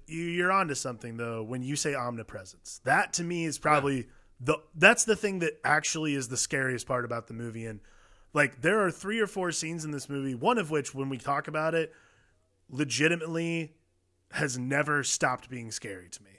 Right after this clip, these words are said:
Speaker 1: And you know the scene I'm talking about. But, like,
Speaker 2: We'll
Speaker 1: om-,
Speaker 2: talk about it. Go.
Speaker 1: omnipre-
Speaker 2: Go on it.
Speaker 1: omnipresence is such an important thing about this, like, wh-, entire movie. Like,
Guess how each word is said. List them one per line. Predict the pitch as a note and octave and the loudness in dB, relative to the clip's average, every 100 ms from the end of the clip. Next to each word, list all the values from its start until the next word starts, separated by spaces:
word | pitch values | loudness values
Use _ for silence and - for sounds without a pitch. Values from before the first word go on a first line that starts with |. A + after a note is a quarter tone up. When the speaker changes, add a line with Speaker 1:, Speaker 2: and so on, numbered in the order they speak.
| _ _ _ _ | _ _ _ _
Speaker 1:
And | C3+ | -2
you | C3+ | 6
know | D#3 F#3+ | 6 8
the | |
scene | - F3 | 4 0
I'm | D3+ | -2
talking | C#3+ C3 A2 G#2 | -2 -2 -2 -12
about. | F#2+ F#2 - _ | -16 -18 -20 _
But, | D3+ D#3 | -2 0
like, | D3 C3+ - _ | 0 -2 -10 _
Speaker 2:
We'll | - D3 | 4 6
Speaker 1:
om-, | |
Speaker 2:
talk | A#3 | 6
about | D#3+ B2+ G#2 | 4 2 2
it. | |
Go. | G#2 G3+ - _ | 6 4 4 _
Speaker 1:
omnipre- | D#3+ F#3+ G#3+ G#3 | 6 8 8 6
Speaker 2:
Go | F3 | 4
on | G2+ | 0
it. | - - - _ _ | -8 -20 -20 _ _
Speaker 1:
omnipresence | E3+ B3 C4 G#3+ G#3+ F#3 E3+ - | 4 6 6 6 6 4 0 0
is | D3+ C3+ | 0 2
such | F3+ G3 | 0 0
an | |
important | E3 C#3 E3+ D#3+ D3+ | -2 -2 -4 -4 -4
thing | D#3 C#3 | -4 -2
about | A#2+ B2 A#2+ | 0 -2 -2
this, | A#2+ A2 - | -6 -6 -6
like, | B2+ A#2 - | -6 -6 -10
wh-, | - - | -20 -10
entire | C#3 B2+ D3 C3 | -8 -4 -2 -2
movie. | B2+ C3 | -4 -2
Like, | C#3+ C3+ | -2 -4